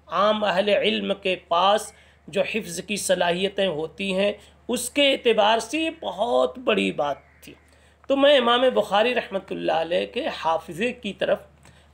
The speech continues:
आपको मुतवज्जे कर रहा हूँ कि उनके हाफिज़े का एक बहुत बड़ा उन्वान, एक बहुत बड़ी मिसाल और एक बहुत बड़ा ये वाक़या है। और इससे पहले मैंने अर्ज़ किया कि मुहद्दिस दाखिली ने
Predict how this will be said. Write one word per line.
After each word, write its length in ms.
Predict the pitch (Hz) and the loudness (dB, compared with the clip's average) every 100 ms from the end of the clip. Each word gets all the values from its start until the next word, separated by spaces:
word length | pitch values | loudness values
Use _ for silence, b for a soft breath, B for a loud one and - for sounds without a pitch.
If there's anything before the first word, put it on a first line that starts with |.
| - | -2
आपको 400 | 185 180 - 277 | 0 0 -4 -2
मुतवज्जे 600 | 202 190 175 170 185 202 | -2 0 0 0 0 -2
कर 180 | 202 151 | 0 -4
रहा 260 | 143 131 139 | -4 -4 -8
हूँ 260 | 147 208 - b b - | -10 -14 -16 b b -4
कि 80 | 202 | -2
उनके 440 | 202 196 208 226 202 | 0 0 0 2 2
हाफिज़े 600 | - 170 185 208 196 214 | 0 0 0 0 2 2
का 180 | 208 196 | 2 -2
एक 180 | - 202 202 156 | -4 -6 -6 0
बहुत 800 | 185 190 220 226 226 233 226 - 165 - - | 0 4 4 6 4 2 0 -8 -20 -6 2
बड़ा 400 | 240 220 147 - _ _ b b _ | 4 4 2 -4 _ _ b b _
उन्वान, 680 | 196 196 190 208 233 220 147 135 - | -4 0 4 6 6 4 0 -10 -4
एक 180 | 202 190 | -4 0
बहुत 380 | 208 240 247 247 | 0 4 4 2
बड़ी 300 | 196 214 226 | 0 2 2
मिसाल 680 | 226 226 233 233 226 165 135 - | 0 0 4 4 4 2 -4 -2
और 140 | 185 | 2
एक 180 | 214 190 | 2 2
बहुत 260 | 208 202 226 | -2 0 0
बड़ा 240 | 180 196 196 | 2 4 4
ये 180 | 190 190 | 2 2
वाक़या 440 | 160 156 175 180 | 2 0 2 2
है। 220 | 139 151 - _ b b b - | 2 -2 -6 _ b b b -2
और 100 | 262 | 0
इससे 240 | - 269 | 0 -2
पहले 320 | 262 220 220 | 2 2 2
मैंने 260 | 220 202 196 | 2 0 2
अर्ज़ 240 | 180 170 170 | 0 -2 -10
किया 280 | - 180 220 247 | -4 0 2 0
कि 300 | - 247 349 | -4 -4 -2
मुहद्दिस 580 | 294 202 208 175 214 - 226 | -2 -2 -2 -4 -6 -4 -2
दाखिली 520 | 175 165 - 220 240 | 0 0 0 -2 -2
ने 160 | 190 143 | -6 -8